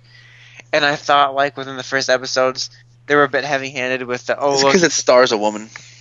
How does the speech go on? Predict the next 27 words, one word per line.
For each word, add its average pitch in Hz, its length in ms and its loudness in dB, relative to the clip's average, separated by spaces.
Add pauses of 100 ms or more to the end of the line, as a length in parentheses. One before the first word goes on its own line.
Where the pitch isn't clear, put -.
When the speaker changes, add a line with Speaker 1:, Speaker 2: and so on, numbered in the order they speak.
Speaker 1:
it's 170 140 -10
a 160 80 0
woman 147 320 -8
character 135 420 0
that 131 200 -6
can 127 100 -10
do 120 140 -6
stuff." - 480 0 (400)
But 202 100 2
I 208 120 4
guess 240 260 0 (120)
it 202 200 -2
does 190 240 2
make 165 320 -4
more 139 220 -2
sense 139 340 -6
in 113 80 -12
that 113 260 -4
time, 113 540 -6 (880)
um, 110 400 -2 (400)
because 151 280 -6
it 139 60 -2
really 131 400 -2
was 123 240 2
a 120 60 -4
di-, 120 140 -6
like, 139 180 -2